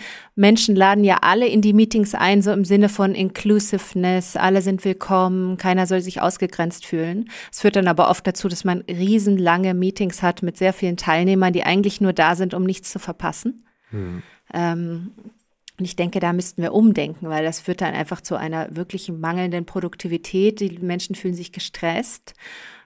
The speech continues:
Speaker 1: Ähm, ich versuche immer so wenig Menschen wie möglich in den Meetings zu haben, so dass man nicht dieses Gefühl hat, jeder muss da noch was beitragen und jeder muss da noch was sagen und eigentlich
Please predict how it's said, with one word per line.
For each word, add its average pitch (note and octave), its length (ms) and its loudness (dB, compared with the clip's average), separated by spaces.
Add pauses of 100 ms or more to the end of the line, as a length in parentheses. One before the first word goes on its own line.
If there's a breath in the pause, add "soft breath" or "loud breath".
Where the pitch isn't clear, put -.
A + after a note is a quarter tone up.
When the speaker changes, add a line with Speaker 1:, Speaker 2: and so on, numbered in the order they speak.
Speaker 1:
Ähm, F#3+ 1000 -2
ich - 140 -20
versuche G3 300 0
immer F#3+ 260 2
so F3 200 -4
wenig G#3 580 2 (100)
Menschen F#3+ 400 -2
wie F#3 80 0
möglich F#3+ 460 -2
in F#3 80 -4
den F3+ 160 -4
Meetings F3 380 -6
zu F3+ 160 -6
haben, F#3 340 0
so F#3+ 100 -4
dass F#3 240 -6
man F3+ 160 -2
nicht F#3 220 -6
dieses F#3 240 -6
Gefühl G3 360 2
hat, F#3 120 0
jeder F#3 260 0
muss F3+ 180 -4
da F#3 80 -6
noch F3 120 -8
was F3+ 160 -6
beitragen E3+ 640 -6
und E3+ 80 -8
jeder E3+ 200 -6
muss F3 160 -12
da E3 100 -8
noch E3 140 -12
was F3 160 -12
sagen D#3+ 460 -8
und - 220 -12
eigentlich E3 520 -6